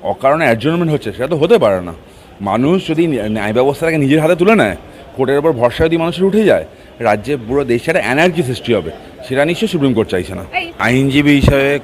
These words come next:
Speaker 1: কোর্টের বিরুদ্ধে কথা বলা আমার সাজে না, কিন্তু কতগুলো বিষয় না বললেই নয়। যেমন সরকার যদি বলি আমি, সরকার of the people, for the people, by the people, মানুষের জন্য সরকার,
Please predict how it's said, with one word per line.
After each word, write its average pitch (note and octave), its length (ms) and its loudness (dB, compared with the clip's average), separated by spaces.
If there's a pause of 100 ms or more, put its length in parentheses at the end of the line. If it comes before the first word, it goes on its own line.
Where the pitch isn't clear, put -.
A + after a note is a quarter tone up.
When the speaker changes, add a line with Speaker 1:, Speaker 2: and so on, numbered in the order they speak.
Speaker 1:
কোর্টের C3 400 0
বিরুদ্ধে B2+ 540 -2
কথা A#2+ 280 0
বলা C3+ 220 4
আমার A2+ 240 2
সাজে A#2 300 0
না, B2 140 -2
কিন্তু D#3+ 220 -6
কতগুলো C#3+ 360 0
বিষয় D3+ 300 -2
না G#2 140 -2
বললেই B2 400 2
নয়। G#2+ 260 2 (840)
যেমন D3 240 0
সরকার D3 460 2
যদি C3 200 -4
বলি G#2 260 -4
আমি, A2+ 200 -8 (120)
সরকার A#2 280 -4
of A2 320 -2
the B2+ 100 2
people, B2+ 260 -2 (100)
for A2 120 4
the A#2+ 160 2
people, B2+ 280 -4
by G2+ 180 0
the G2+ 120 -2
people, E2+ 580 -10
মানুষের A2 560 -2
জন্য A#2+ 320 -2
সরকার, C3+ 400 -4